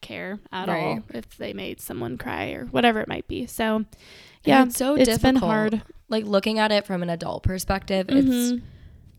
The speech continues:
Speaker 2: like, hard to understand their vantage point and kind of, like, what skills they're equipped with currently. And
Speaker 1: Mm-hmm.
Speaker 2: so we're gonna kind of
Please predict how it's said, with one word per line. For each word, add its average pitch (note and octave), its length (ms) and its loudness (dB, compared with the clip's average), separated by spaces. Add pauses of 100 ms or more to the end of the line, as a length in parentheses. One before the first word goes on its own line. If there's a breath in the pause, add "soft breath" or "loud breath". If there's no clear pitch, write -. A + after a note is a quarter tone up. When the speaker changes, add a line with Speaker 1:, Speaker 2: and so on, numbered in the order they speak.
(120)
Speaker 2:
like, F3+ 180 -2
hard E3+ 520 -4
to D#3+ 640 -4 (500)
understand F3 500 0
their D#3 140 -6
vantage D#3+ 400 -8
point F3+ 280 -4
and E3+ 100 -10
kind E3+ 180 -8
of, E3+ 80 -12
like, - 220 -14
what F3+ 300 -4 (520)
skills C#3+ 580 -6
they're F#3 180 0
equipped F#3 340 -4
with F3 220 -4
currently. G3 580 -4
And B3 180 2 (120)
Speaker 1:
Mm-hmm. G#3+ 200 -2 (840 loud breath)
Speaker 2:
so A3 460 6 (260 loud breath)
we're A3 120 0
gonna A#3+ 200 4
kind A3 160 2
of F#3+ 200 0